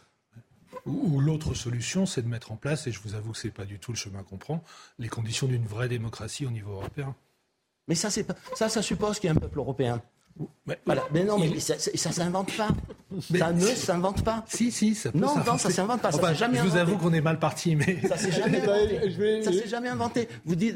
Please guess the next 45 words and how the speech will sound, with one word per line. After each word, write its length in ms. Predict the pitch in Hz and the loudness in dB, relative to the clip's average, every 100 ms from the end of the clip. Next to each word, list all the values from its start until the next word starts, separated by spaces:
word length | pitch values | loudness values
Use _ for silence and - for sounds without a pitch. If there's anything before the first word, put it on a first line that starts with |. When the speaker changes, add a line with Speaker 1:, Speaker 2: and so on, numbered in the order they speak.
| 156 156 | -2 -2
Speaker 2:
vous, 160 | 147 | -2
vous, 200 | 147 147 | -4 -4
vous 140 | 147 151 | -2 0
citez 420 | - 160 - 175 | 0 0 0 0
là, 160 | 131 117 | 0 -2
des, 200 | 113 110 | -6 -6
des, 200 | 110 101 - - - - - _ | -6 -6 -12 -20 -20 -20 -20 _
des, 300 | 117 113 110 | -10 -4 -4
des, 200 | 104 110 | -2 -4
des 140 | - 104 | -2 -6
phrases 300 | - 123 120 | -2 -2 0
d'hommes 160 | 107 | -4
politiques 480 | - 104 107 127 - | -4 -4 -4 -4 -4
qui 60 | 101 | -6
vous 200 | 104 104 | -4 -4
ont 80 | |
dit, 380 | 110 104 120 123 | -4 -4 -4 -2
euh, « 80 | 98 - - _ | -4 -6 -18 _
Ah 180 | - 107 | -8 -4
oui, 200 | 113 135 | -2 -2
oui, 100 | 117 | -2
c'est 120 | 113 110 | -2 -2
vrai, 140 | 117 | -2
il 20 | |
faut 100 | 113 | -2
réformer 400 | 101 135 - 120 | -8 -8 -6 -4
la 80 | 113 | -2
Constitution. » 640 | 117 95 - 110 - 127 | -4 -8 -8 -12 -4 -2
Alors, 160 | 113 101 - - | 0 -2 -8 -6
euh, 220 | - 104 - | 0 0 0
il, 140 | 127 120 | -2 -4
c'est, 220 | - 131 | -6 -8
quand, 220 | - 170 | -6 -6
quand 140 | - 190 | 0 2
les 160 | 175 | 2
intérêts 300 | 180 165 180 | 2 2 0
vitaux 260 | 165 175 180 | -2 -2 -2
sont 240 | 165 143 | -2 0
en 80 | 147 | 0
jeu, 160 | 139 202 | 0 0
il 60 | |
faut 100 | 180 | -2
que 120 | 160 151 | -2 0
la 60 | |
loi 200 | 143 160 | 2 0